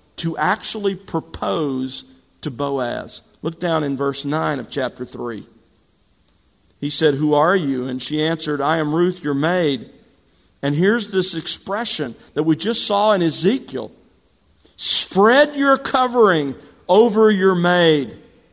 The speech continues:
Marry me,"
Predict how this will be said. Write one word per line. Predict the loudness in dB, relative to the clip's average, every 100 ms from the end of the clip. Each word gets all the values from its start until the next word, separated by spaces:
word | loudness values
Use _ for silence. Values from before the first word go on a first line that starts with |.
| _ _ _ _ _ _ _ _ _ _ -12
Marry | -2 2 4 6 8 8 8 6 2
me," | 0 4 4 4 0 -6